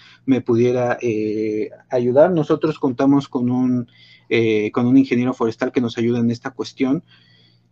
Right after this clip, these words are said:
y se tiene que evaluar, ¿ok? Entonces, dentro de esta manifestación se menciona de manera textual que se va a hacer cambio de uso de suelo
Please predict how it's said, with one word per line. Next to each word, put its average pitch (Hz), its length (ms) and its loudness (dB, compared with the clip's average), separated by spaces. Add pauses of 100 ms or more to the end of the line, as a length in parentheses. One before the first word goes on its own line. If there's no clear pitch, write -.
(720)
y 247 380 6
se - 120 0
tiene 190 260 0
que 190 100 2
evaluar, 143 460 4 (220)
¿ok? 143 240 0 (280)
Entonces, 190 640 2
dentro 254 360 0
de 247 60 -2
esta 240 140 -4
manifestación 175 920 -4 (320)
se - 800 -6
menciona 135 640 0
de 110 100 -6
manera 135 400 -4
textual 147 640 -6 (400)
que 165 380 2
se - 160 -4
va 143 80 0
a - 20 -4
hacer 143 200 -6
cambio 131 280 -2
de 123 60 -4
uso 120 240 -8
de 117 100 -10
suelo 117 440 -6